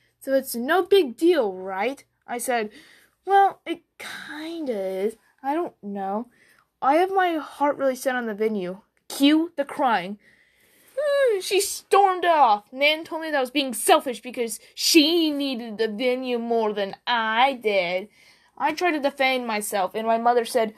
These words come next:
"You waited three years. Wouldn't it have killed you to wait a few more months?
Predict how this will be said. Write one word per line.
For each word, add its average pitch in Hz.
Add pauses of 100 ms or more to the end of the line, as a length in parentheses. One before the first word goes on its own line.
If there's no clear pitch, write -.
(120)
"You 330
waited 277
three 370 (600)
years. 220 (640)
Wouldn't 523
it 370
have 339
killed 403
you 392
to 392
wait 392
a 330
few 427
more 403
months? 285